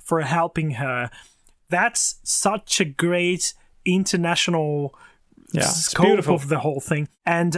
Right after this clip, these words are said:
Speaker 1: if someone wants to know more about, uh, Britt, uh, Hermes's background or the initiation of this, uh,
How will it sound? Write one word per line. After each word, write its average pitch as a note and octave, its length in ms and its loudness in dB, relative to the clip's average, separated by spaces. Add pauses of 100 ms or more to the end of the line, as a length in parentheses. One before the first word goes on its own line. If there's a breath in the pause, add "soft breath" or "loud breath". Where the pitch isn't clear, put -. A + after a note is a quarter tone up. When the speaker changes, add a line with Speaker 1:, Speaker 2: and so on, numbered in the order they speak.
Speaker 1:
if F3 200 0
someone G#3 340 0
wants F3+ 240 0
to F3+ 60 0
know E3+ 200 0
more E3 240 0
about, D3 460 -2
uh, C#3 100 0
Britt, D3+ 340 -4
uh, D3 220 0
Hermes's D3 460 -2
background D#3 760 -2 (100)
or C3 400 -2
the C#3 360 -2
initiation D#3+ 680 0
of C#3+ 220 -4
this, - 300 -2
uh, C#3 260 -2